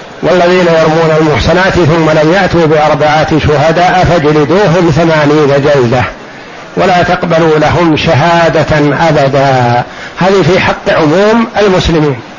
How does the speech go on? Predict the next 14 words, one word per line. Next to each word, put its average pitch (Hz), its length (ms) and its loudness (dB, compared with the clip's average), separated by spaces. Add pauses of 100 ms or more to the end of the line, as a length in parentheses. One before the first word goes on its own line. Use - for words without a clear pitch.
(2250)
جاء 220 240 2
سعد 202 300 0
بن 175 160 2 (120)
عبادة 165 420 2 (1160)
إلى 160 140 0
النبي 165 440 2
صلى 156 240 2
الله 165 420 2
عليه 151 300 2
وسلم، 156 460 0
وكان 165 320 0
أحد 156 440 0
سادات 160 520 0
الأنصار 160 640 0